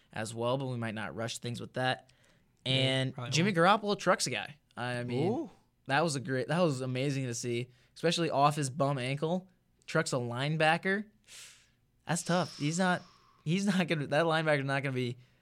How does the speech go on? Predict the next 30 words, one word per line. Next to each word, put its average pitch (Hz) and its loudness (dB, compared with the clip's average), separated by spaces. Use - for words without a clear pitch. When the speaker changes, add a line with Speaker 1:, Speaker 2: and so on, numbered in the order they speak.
Speaker 2:
<laughs> 143 -6
Speaker 1:
getting 139 2
great 139 0
things 143 -2
from 139 -2
Twitter 135 0
that 123 2
night, 123 0
I'm 131 0
sure. 127 0
Speaker 2:
He 131 2
definitely 135 -4
didn't. 120 -8
Speaker 1:
Or 147 2
from 143 -4
his 135 -4
teammates, 127 -2
to 135 -6
be 131 2
honest, 131 -2
getting 131 -6
trucked 135 -2
by 135 2
Speaker 2:
Yeah. 127 2
Speaker 1:
a 120 -4
quarterback 123 -4
with 120 -10
a 120 -8
bum 120 -4
ankle. 117 -8